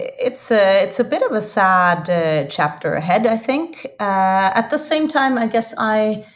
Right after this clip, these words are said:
I'm part of the, the people who believe that the people act quickly. So it's no secret that a lot of companies have made sure to prolong their runway in the different ways they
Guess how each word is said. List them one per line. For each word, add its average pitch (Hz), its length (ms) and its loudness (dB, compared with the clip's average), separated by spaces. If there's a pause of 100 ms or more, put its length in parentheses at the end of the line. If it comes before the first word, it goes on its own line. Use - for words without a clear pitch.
(400)
I'm 220 380 0
part 220 320 0
of 180 160 -2
the, 180 580 0
the - 80 -6
people 208 380 -6
who 175 720 -6 (180)
believe 185 460 -4
that 180 180 0
the 180 80 -12
people 175 380 -4
act 175 560 -2
quickly. 175 640 -6
So 170 500 -2
it's - 260 -10
no 196 160 -2
secret 170 460 -8
that 175 160 -8
a 180 80 -10
lot 180 300 -2
of 175 120 -8
companies 170 540 -10
have 170 480 -6 (480)
made 185 160 -2
sure 170 240 -2
to 165 160 -10
prolong 180 400 0
their 170 160 0
runway 160 600 -4
in 165 240 -6
the 160 80 -2
different 160 320 -8
ways 160 280 -4
they 156 380 -2